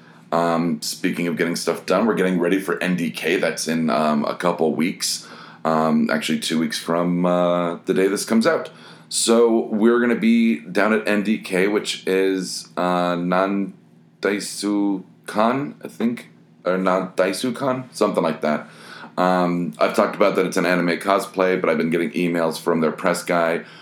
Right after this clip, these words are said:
We're all set. We have the press passes. We're set with the camera. Um, I've been talking to my niece about what time I need to come pick her up. Um, unfortunately, we'll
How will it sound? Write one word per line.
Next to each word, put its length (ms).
We're 220
all 140
set. 260
We 120
have 120
the 80
press 220
passes. 440
We're 120
set 200
with 100
the 60
camera. 600
Um, 260
I've 120
been 100
talking 300
to 40
my 120
niece 200
about 140
what 140
time 140
I 20
need 140
to 40
come 180
pick 200
her 120
up. 220
Um, 500
unfortunately, 360
we'll 100